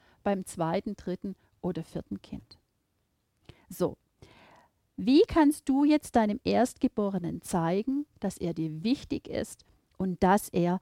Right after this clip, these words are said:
seinen Platz in der Familie hat? Sodass diese Entthronung, dass dieses,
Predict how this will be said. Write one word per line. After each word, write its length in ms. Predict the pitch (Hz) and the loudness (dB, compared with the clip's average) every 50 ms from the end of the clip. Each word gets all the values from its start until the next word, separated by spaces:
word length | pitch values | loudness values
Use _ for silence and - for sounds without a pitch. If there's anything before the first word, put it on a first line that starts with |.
| - _ _ | -8 _ _
seinen 440 | - - 208 190 190 180 170 175 - | -4 0 2 2 4 2 0 0 -4
Platz 580 | _ 185 185 180 190 208 - - - - - - _ _ _ _ | _ 0 4 4 4 2 2 -4 -14 -16 -16 -16 _ _ _ _
in 120 | 214 190 | -2 0
der 140 | 175 180 165 | 0 0 -2
Familie 640 | - - 165 156 156 165 170 170 180 180 - 165 170 - | -2 -4 -6 -6 -4 -6 -6 -6 -8 -8 -8 -10 -10 -10
hat? 220 | - - _ - - _ _ _ _ _ _ _ _ _ _ _ _ _ _ _ _ - - _ _ _ - - - _ _ _ _ _ _ _ _ _ _ | -14 -20 _ -20 -20 _ _ _ _ _ _ _ _ _ _ _ _ _ _ _ _ -20 -20 _ _ _ -20 -20 -20 _ _ _ _ _ _ _ _ _ _
Sodass 460 | _ - 196 180 196 190 202 208 - | _ -6 -2 2 4 4 4 2 0
diese 380 | - 208 208 190 - 185 - - | -2 0 0 2 0 -2 0 -2
Entthronung, 880 | 160 160 - - - - 214 220 240 254 302 330 320 320 330 330 359 349 _ _ _ _ _ _ _ | -6 -6 -6 -10 -8 -4 -2 0 2 2 4 4 4 2 2 2 0 -2 _ _ _ _ _ _ _
dass 280 | 202 196 196 - - | 0 0 0 -2 -4
dieses, 440 | - 208 202 190 - 180 180 - - | -4 -4 -4 -2 -4 -6 -8 -8 -14